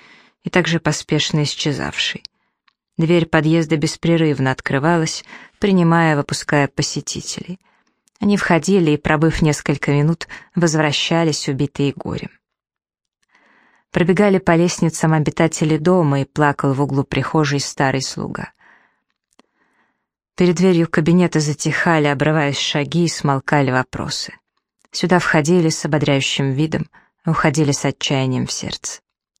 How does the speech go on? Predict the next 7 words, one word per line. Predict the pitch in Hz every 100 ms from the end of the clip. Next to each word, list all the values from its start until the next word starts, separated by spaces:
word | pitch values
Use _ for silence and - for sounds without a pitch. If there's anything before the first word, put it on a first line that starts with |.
| _ _ _ _ _ _ _ _ _ _ _ _
Лермонтов | 180 180 170 151 151
остановился | 165 - 160 160 170 - 160
перед | - 143 -
подъездом, | 160 147 165 143 147
не | 147
решаясь | 147 - 156 143 -
войти. | 143 139 - -